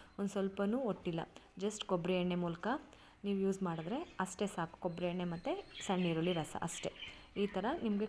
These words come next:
ನಿಮ್ಮ ಕೂದಲೂ ಇದೇ ಥರ ಚೆನ್ನಾಗಿ ಬೆಳೀತದೆ ಫ್ರೆಂಡ್ಸ್, ಗ್ರೋತ್ ಆಗುತ್ತೆ. ಈ ಪ್ರೊಸೀಜರ್ನ ವಾರದಲ್ಲಿ ಎರಡು, ಎರಡು ಬಾರಿ ಅಪ್ಲೈ ಮಾಡ್ಬೋದು. ಅಪ್ಲೈ ಮಾಡಿ ಒಂದು ಫೋರ್ ಅವರ್ಸ್ ಬಿಟ್ಟು ತಲೆ ಸ್-, ನೀಟಾಗಿ ತೊಳ್ಕೊಬೇಕಾಗತ್ತೆ ಫ್ರೆಂಡ್ಸ್. ತೊಳ್ಕೊಂಡು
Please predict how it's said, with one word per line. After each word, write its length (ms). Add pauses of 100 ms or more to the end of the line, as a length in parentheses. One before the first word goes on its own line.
(120)
ನಿಮ್ಮ 280
ಕೂದಲೂ 400
ಇದೇ 240
ಥರ 220
ಚೆನ್ನಾಗಿ 460
ಬೆಳೀತದೆ 400
ಫ್ರೆಂಡ್ಸ್, 340
ಗ್ರೋತ್ 340
ಆಗುತ್ತೆ. 560 (420)
ಈ 80
ಪ್ರೊಸೀಜರ್ನ 680
ವಾರದಲ್ಲಿ 440
ಎರಡು, 280 (280)
ಎರಡು 240
ಬಾರಿ 260
ಅಪ್ಲೈ 280
ಮಾಡ್ಬೋದು. 460
ಅಪ್ಲೈ 280
ಮಾಡಿ 260 (380)
ಒಂದು 140
ಫೋರ್ 280
ಅವರ್ಸ್ 280
ಬಿಟ್ಟು 420 (300)
ತಲೆ 220
ಸ್-, 160
ನೀಟಾಗಿ 360
ತೊಳ್ಕೊಬೇಕಾಗತ್ತೆ 760
ಫ್ರೆಂಡ್ಸ್. 300
ತೊಳ್ಕೊಂಡು 600